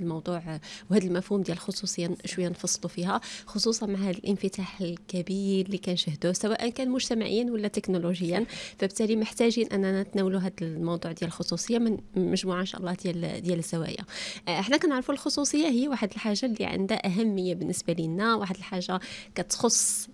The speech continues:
Speaker 1: آه، يعني شخص معين، عندها أهمية، آه، مقارنة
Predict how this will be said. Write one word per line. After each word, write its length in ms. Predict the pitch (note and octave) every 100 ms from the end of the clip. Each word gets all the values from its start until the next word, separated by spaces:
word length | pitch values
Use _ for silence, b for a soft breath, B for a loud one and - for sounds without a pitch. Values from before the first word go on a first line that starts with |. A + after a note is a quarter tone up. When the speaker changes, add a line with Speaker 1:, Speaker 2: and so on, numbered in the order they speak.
| -
Speaker 1:
آه، 300 | E3 E3 -
يعني 460 | - E3 E3 E3 E3+
شخص 380 | - F#3 - E3+
معين، 640 | D#3 E3 D#3+ D#3 E3+ G3
عندها 260 | F#3+ A3+ -
أهمية، 680 | F#3 F#3 G3 G3 F#3+ F#3+ F#3 B B -
آه، 580 | E3+ D#3+ E3 E3 D#3+ D#3+
مقارنة 520 | F3 - G3 G3